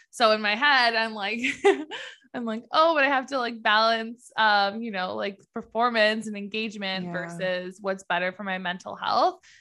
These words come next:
Speaker 1: But right now I'm just choosing to, like,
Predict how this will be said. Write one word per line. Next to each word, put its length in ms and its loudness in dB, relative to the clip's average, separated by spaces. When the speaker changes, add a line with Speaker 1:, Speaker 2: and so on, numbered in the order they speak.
Speaker 1:
But 460 4
right 320 -4
now 160 -2
I'm 160 -2
just 220 -14
choosing 420 -8
to, 160 -6
like, 220 -8